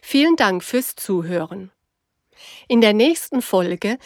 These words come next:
behandle ich das Thema Familienaufstellung beziehungsweise systemisches Stellen und verrate Ihnen,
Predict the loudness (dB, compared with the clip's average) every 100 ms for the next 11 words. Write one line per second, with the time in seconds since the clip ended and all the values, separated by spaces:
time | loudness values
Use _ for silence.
0 | -18 -4 0 0 2 0 -2 -4 -4 -2
1 | -2 -4 -4 0 0 0 -2 -2 0 2
2 | 2 2 -2 -4 -6 -6 -4 -4 0 0
3 | -2 -6 -14 -20 -12 -6 -6 -4 -2 0
4 | 0 0 -2 -2 -2 -6 -6 -8 -6 -4
5 | -2 -2 -2 -2 -4 -6 -4 -2 -2 -4
6 | -8 -12 _ _ _ -20 -16 -2 0 2
7 | 0 2 -2 -4 -6 -4 -2 -2 -2